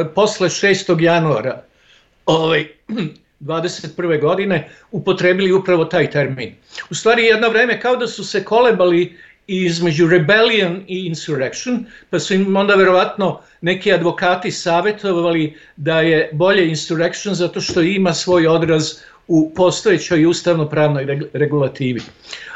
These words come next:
Ovaj, ne, oni ne rade ništa slučajno. Oni imaju i timove, o, mislim,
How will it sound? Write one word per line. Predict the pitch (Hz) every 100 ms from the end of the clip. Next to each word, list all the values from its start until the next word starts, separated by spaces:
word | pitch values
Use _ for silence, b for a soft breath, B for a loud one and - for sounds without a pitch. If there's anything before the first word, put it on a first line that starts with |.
| B
Ovaj, | 165 175 170 170 - b
ne, | 202 226
oni | 165 220 269 240 247 233 226
ne | 226 233
rade | 254 214
ništa | 208 214 - 202
slučajno. | - 196 175 - 101 107
Oni | 120 156 190 190 175 180
imaju | 185 185 160
i | 156
timove, | - 190 196 202 180 147 - 127
o, | 143 143 139
mislim, | 135 170 156 156 147